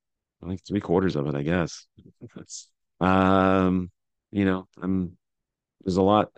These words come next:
there, a lot of really interesting stuff. And, um, how we got here. Anyway, I hope you'll join me on this journey. I'm gonna keep it short so that it can be bite-sized and you can listen to it on your way to work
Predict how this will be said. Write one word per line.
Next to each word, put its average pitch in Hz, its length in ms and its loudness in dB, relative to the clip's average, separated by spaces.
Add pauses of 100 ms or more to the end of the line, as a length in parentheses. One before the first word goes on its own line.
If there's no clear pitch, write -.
there, 107 260 2
a 80 100 -2
lot 95 160 0
of 92 60 0
really 98 260 0
interesting 90 400 -4
stuff. 87 380 -2
And, 82 200 -2
um, 82 320 -2 (880)
how 95 100 2
we 87 100 4
got 82 240 0
here. - 180 -10 (160)
Anyway, 117 320 6
I 101 80 4
hope 120 180 2
you'll 139 140 8
join 104 320 4
me 104 260 4
on 92 160 -2
this 90 140 -4
journey. 87 300 -2
I'm 82 120 -4
gonna 98 140 0
keep 95 240 -4
it 82 100 -4
short 113 340 4 (120)
so 92 220 0
that 87 120 0
it 78 60 -8
can 90 120 -4
be 90 60 0
bite-sized 95 640 0
and 82 100 0
you 82 60 -2
can 76 140 -4
listen 87 240 -2
to 92 140 0
it 87 120 0 (120)
on 82 80 -8
your 80 180 -6
way 92 100 2
to 101 80 4
work 104 300 2